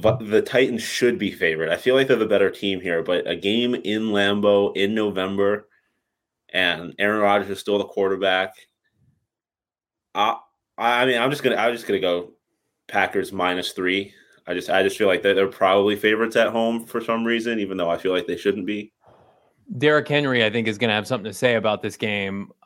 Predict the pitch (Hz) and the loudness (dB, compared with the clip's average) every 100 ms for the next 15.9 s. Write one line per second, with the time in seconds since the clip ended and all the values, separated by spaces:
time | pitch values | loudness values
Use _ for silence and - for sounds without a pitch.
0 | - - 73 - 85 117 131 127 120 110 | -6 -2 -2 -2 0 0 2 4 4 2
1 | 98 - - - 127 123 117 113 - 127 | -2 -8 -12 -4 -2 0 -2 -4 -2 -2
2 | 113 101 98 90 87 _ _ - 85 87 | -2 -6 -10 -14 -14 _ _ -2 0 2
3 | 87 - 85 101 107 104 120 127 127 123 | 0 -4 -6 -4 -2 0 2 0 0 -2
4 | 104 104 101 98 - 107 104 - 113 104 | -2 -2 -4 -4 -8 -8 -10 -6 -2 -2
5 | 101 - 131 135 135 151 165 123 110 143 | -2 -2 -2 0 0 0 -2 -4 -2 -2
6 | 165 165 131 120 113 127 123 117 - _ | 0 0 0 -2 0 0 0 -6 -12 _
7 | _ - 139 151 143 131 127 123 117 - | _ -2 0 2 2 4 2 -2 -6 -10
8 | _ _ _ _ 135 _ - 131 127 123 | _ _ _ _ _ _ -4 -4 -2 -6
9 | 120 110 107 - - 120 120 120 123 - | -6 -6 -8 -12 -6 0 0 0 -4 -16
10 | _ _ - 131 120 127 117 131 120 117 | _ _ -2 2 2 0 0 0 0 0
11 | 113 104 113 113 110 - 110 110 104 104 | 0 0 0 0 -2 -10 -10 -6 -2 -2
12 | 104 - 110 104 95 - 95 107 101 104 | -4 -6 -8 -8 -10 -14 -8 -6 -4 -4
13 | - 117 104 101 98 101 98 95 - 110 | -4 -4 -4 -4 -4 -6 -6 -4 -2 -4
14 | - 95 98 - 82 80 110 107 - 120 | -2 -2 -2 -4 -8 -6 -8 -6 -2 -2
15 | 120 98 104 98 95 - 98 - | -2 -6 -4 -4 -6 -12 -14 -14